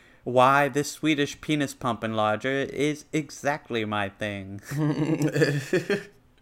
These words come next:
Speaker 1: It's
Speaker 2: Those
Speaker 1: good.
Speaker 2: movies
Speaker 1: It's
Speaker 2: are
Speaker 1: a classic.
Speaker 2: insane.
Speaker 1: Um,
Speaker 2: Uh.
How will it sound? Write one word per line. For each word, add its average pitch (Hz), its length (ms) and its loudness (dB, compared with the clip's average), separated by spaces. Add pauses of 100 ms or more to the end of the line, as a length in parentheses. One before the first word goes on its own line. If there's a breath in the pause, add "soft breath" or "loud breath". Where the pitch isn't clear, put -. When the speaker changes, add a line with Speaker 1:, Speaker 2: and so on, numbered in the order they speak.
(1300 loud breath)
Speaker 1:
It's 123 180 -4
Speaker 2:
Those 139 100 0
Speaker 1:
good. 101 140 0
Speaker 2:
movies 101 280 -6
Speaker 1:
It's 113 80 -4
Speaker 2:
are 110 40 -4
Speaker 1:
a 107 60 -4
classic. - 280 -2 (100)
Speaker 2:
insane. 139 180 -10 (1600 loud breath)
Speaker 1:
Um, 127 100 4
Speaker 2:
Uh. 127 280 4